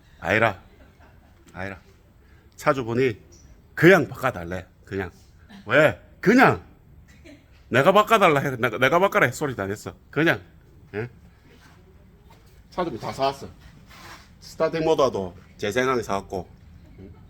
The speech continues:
콘덴서 사왔고, 라제드 사왔고. 라제드 팬은 차주분 계속 교환하셨고. 대단하시죠? 차가 이제 키로수가 있고 연식이 조금 있으니까 좀 불안하신가 봐.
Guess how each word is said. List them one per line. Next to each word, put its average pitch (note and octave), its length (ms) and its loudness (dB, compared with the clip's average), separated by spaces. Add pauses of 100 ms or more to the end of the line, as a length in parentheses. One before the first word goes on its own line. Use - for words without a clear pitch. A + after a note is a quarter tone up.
(140)
콘덴서 D3 420 -4
사왔고, F2 500 -14 (220)
라제드 F#2+ 360 -8
사왔고. - 300 -20 (720)
라제드 B2 380 -2
팬은 D#3+ 400 2
차주분 D#3 300 -4
계속 C#3 260 -12
교환하셨고. G2 560 -12 (640)
대단하시죠? F2+ 500 -12 (840)
차가 B2 220 -10
이제 F#2+ 240 -12
키로수가 E3+ 400 -4
있고 A2+ 200 -12 (100)
연식이 C3 340 -6
조금 G2+ 300 -8
있으니까 G#2 460 -6 (120)
좀 G2 160 -10
불안하신가 A#2 640 0
봐. - 60 -16